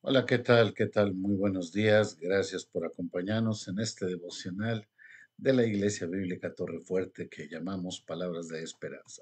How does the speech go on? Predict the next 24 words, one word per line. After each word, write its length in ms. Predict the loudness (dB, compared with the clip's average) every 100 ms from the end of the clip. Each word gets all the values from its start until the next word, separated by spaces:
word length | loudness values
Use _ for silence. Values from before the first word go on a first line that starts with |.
| -14
Hoy 180 | -12 -10
es 260 | -10 -14 -16 -18 -18 -8
miércoles 760 | 2 2 4 4 4 4 0 -4
diez 320 | 0 2 0
de 180 | -4 -4
enero 520 | -4 0 0 0 -2
del 160 | -4 -6
dos 220 | -8 -10
mil 180 | -8 -8
veinticuatro. 960 | -8 -10 -10 -4 0 0 0 -6 -6 _ _ _ _
Es 160 | -12 -10
un 80 | -8
gusto 320 | -10 -10 -8
poder 240 | -6 -6
acompañarles 680 | -8 -10 -12 -10 -10 -12 -14
en 80 | -14
esta 220 | -14 -16
mañana. 520 | -18 -18 -20 -20 -20 _ _ -20 -20 -20 -20 -20 -20 -4
Vamos 320 | 2 4 6 6
a 340 | 8 8 6
tomar 320 | 2 2 2
un 120 | 2 2
minuto 480 | 2 0 2 -2
para 480 | 0 -2 -2 -6 -10